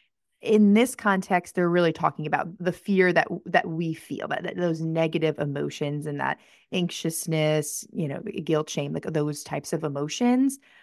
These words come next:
Um, so with God, when we're, it, resting in him and walking wi-, in step with him, keeping our eyes on him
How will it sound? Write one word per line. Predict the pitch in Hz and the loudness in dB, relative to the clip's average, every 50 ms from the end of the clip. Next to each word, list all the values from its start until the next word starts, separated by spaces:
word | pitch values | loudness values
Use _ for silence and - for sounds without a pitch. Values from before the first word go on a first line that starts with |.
| _ _ _ - | _ _ _ -4
Um, | 180 180 170 170 170 165 160 160 _ _ _ _ | -2 -2 0 0 -2 -2 -4 -6 _ _ _ _
so | - - 202 185 | -2 0 0 0
with | 160 151 190 196 220 220 220 - - - | 2 2 4 2 2 2 0 -6 -8 -8
God, | - 156 175 190 180 156 160 170 175 165 | -4 0 2 4 4 4 4 2 0 0
when | 160 170 165 165 160 | -2 -2 -2 -2 0
we're, | 170 165 160 160 160 160 160 - _ _ _ _ _ _ | 0 2 2 4 2 2 0 -4 _ _ _ _ _ _
it, | - 214 - _ | -8 -8 -6 _
resting | - 196 175 190 190 196 - - - 240 220 208 202 | -10 -2 0 2 2 2 0 -2 0 2 2 4 4
in | 190 180 175 | 2 2 0
him | 165 165 196 185 185 180 170 | -2 -2 0 0 0 0 0
and | 165 160 156 151 | -2 -2 -4 -2
walking | 156 175 170 170 - 208 196 185 | 0 0 0 0 0 0 0 0
wi-, | 185 180 - | 0 -2 -2
in | - 190 180 180 | -2 0 0 0
step | 170 - - - 185 180 - - _ | 0 -2 -4 -2 -2 -4 -4 -4 _
with | - 190 185 - | -4 -4 -4 -4
him, | - - 175 170 170 175 214 269 330 381 392 - _ _ _ _ _ _ _ _ _ _ _ _ - - _ _ _ _ _ _ _ _ - - _ - - - - | -4 -4 -2 0 0 0 0 0 -2 -4 -6 -10 _ _ _ _ _ _ _ _ _ _ _ _ -20 -20 _ _ _ _ _ _ _ _ -20 -20 _ -20 -20 -10 -4
keeping | - 220 220 220 214 196 | -2 0 2 2 2 4
our | 185 170 - - | 4 2 2 2
eyes | 165 175 180 175 - | 2 2 0 0 -2
on | 160 160 156 147 | -4 -6 -6 -4
him | 151 202 240 226 196 180 170 165 165 165 | -2 0 2 4 4 4 4 2 0 0